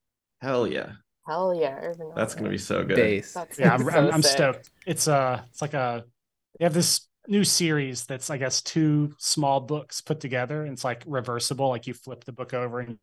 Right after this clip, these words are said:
Speaker 4: you can read one,
Speaker 1: Oh.
Speaker 4: flip
Speaker 3: Is
Speaker 4: it
Speaker 3: it,
Speaker 4: the
Speaker 3: like,
Speaker 4: other way. And
Speaker 3: part
Speaker 4: so
Speaker 3: of their, like, pulp?
Speaker 1: That's smart.
Speaker 3: Um,
Speaker 4: Yeah,
Speaker 2: That's
Speaker 4: it's, it's the
Speaker 2: awesome.
Speaker 4: K-pulp, uh,
Speaker 3: Yeah.
Speaker 4: series. Um, so
Speaker 1: That's
Speaker 4: it's
Speaker 1: sick.
Speaker 4: mine's paired with another text written by, uh, Vince Garten,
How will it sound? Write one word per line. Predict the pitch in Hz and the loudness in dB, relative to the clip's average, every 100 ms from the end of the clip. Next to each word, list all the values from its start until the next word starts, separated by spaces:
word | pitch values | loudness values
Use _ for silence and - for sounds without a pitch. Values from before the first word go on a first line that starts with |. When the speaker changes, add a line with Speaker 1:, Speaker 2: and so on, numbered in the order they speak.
| - | -16
Speaker 4:
you | 120 | -12
can | 123 123 | -10 -8
read | 123 | -8
one, | 120 127 127 120 | -8 -8 -8 -10
Speaker 1:
Oh. | 123 135 139 131 | -12 -8 -6 -2
Speaker 4:
flip | 135 | -2
Speaker 3:
Is | 143 | 0
Speaker 4:
it | |
Speaker 3:
it, | 123 | 2
Speaker 4:
the | |
Speaker 3:
like, | 123 | 2
Speaker 4:
other | 123 | 0
way. | 127 139 | -4 -4
And | 131 | -4
Speaker 3:
part | - 143 | 4 6
Speaker 4:
so | |
Speaker 3:
of | 127 | 6
their, | 123 117 | 6 4
like, | 104 - | 2 -2
pulp? | - 143 | -2 -2
Speaker 1:
That's | 135 143 | -2 -4
smart. | - 98 120 127 | -4 -2 0 -2
Speaker 3:
Um, | 139 - 147 143 _ - | -4 -4 -6 -8 _ 0
Speaker 4:
Yeah, | 196 | 2
Speaker 2:
That's | 175 175 | 2 0
Speaker 4:
it's, | 208 | -4
it's | |
the | - | -2
Speaker 2:
awesome. | - | -2
Speaker 4:
K-pulp, | 180 175 156 131 127 _ | 2 2 2 -2 -2 _
uh, | - 165 | 0 2
Speaker 3:
Yeah. | 123 127 135 | 2 -2 -6
Speaker 4:
series. | - 135 123 123 135 - - | -4 -4 -6 -6 -4 -6 -2
Um, | 139 131 120 120 - | 4 4 4 -2 -6
so | - 147 135 | 0 2 2
Speaker 1:
That's | 139 135 - | 0 -2 -4
Speaker 4:
it's | - | -6
Speaker 1:
sick. | - - - _ _ _ _ | -10 -18 -20 _ _ _ _
Speaker 4:
mine's | 208 165 175 170 151 | 2 4 6 4 2
paired | - 151 139 | -2 0 0
with | 131 131 | -2 -6
another | 131 127 123 | -4 -4 -4
text | 120 135 127 - | -6 -6 -4 -4
written | 131 127 127 | -6 -6 -4
by, | 120 117 | -2 -2
uh, | 117 | -4
Vince | 113 131 120 - | -6 -8 -6 -6
Garten, | 123 113 127 123 | -6 -6 -8 -14